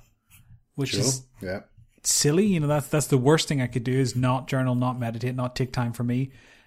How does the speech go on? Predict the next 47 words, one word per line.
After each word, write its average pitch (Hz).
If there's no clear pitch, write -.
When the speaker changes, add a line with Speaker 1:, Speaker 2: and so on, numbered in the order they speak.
Speaker 1:
But 139
those 135
are 135
the 131
first 131
things 123
that 123
fall 123
away 120
whenever 123
I 120
have 117
a 113
busy 113
schedule 123
or 123
lots -
of 104
things 113
on, 120
or 120
you 123
can 123
have 117
to 123
do 120
a 110
bit 113
of -
firefighting. 143
Um, 120
so 139
I 135
think 180
I 156
do 202
get 202
a 175
wee 165
bit 160
introspective. 139
I 156
try 170
not 160
to 143
do 139
the 123